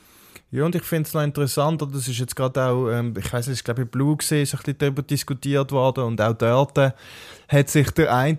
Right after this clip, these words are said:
oder andere als Fan vom, vom Letizia geäussert. Ich glaub, er hat's ja auch noch nicht ganz abgeschlossen, was, was die kroatische Nationalmannschaft angeht. Also von dem her sicher jemand, wo, wenn man ihn zu einem guten Preis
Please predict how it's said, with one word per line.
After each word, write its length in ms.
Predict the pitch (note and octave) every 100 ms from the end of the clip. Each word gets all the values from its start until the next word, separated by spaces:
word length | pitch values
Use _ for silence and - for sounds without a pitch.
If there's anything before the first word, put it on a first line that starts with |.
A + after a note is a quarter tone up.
| E3
oder 200 | D3 C#3+
andere 420 | C3 D#3 D#3 C#3+
als 140 | C3 -
Fan 380 | B2 A#2+ D3
vom, 300 | C#3+ D3 C#3
vom 140 | C3+ C#3
Letizia 440 | C3+ - C3+ C#3
geäussert. 580 | A#2+ C#3+ C#3 - C#3+ C3+
Ich 140 | A#2 -
glaub, 280 | B2+ A2+
er 220 | A2+ A#2 A2
hat's 300 | A#2+ - B2+
ja 240 | A2+ A2+
auch 20 |
noch 200 | C3 C3+
nicht 200 | C#3 B2
ganz 520 | C3+ A#2+ B2+ - -
abgeschlossen, 840 | - B2 - - C3 B2 - B2+ A#2
was, 260 | A#2 A2 B2
was 200 | A2+ -
die 100 | B2
kroatische 540 | B2+ A#2+ A#2 B2 B2+
Nationalmannschaft 880 | B2+ A#2+ C3+ B2+ D3+ D#3 D3 D3 -
angeht. 500 | C#3 C#3 - C3+ - - - - - _
Also 240 | - G2 G#2+
von 120 | G#2+
dem 260 | G2+ G#2
her 200 | G#2+ G2+ - _ -
sicher 400 | - C#3 B2 -
jemand, 200 | D3 -
wo, 440 | D3+ B2 B2+ B2 A#2
wenn 140 | A#2+
man 160 | A#2+ A#2
ihn 160 | A#2
zu 100 | A2
einem 180 | A#2 A2+
guten 300 | A#2 A#2 A2
Preis 520 | B2 C3+ C#3 - -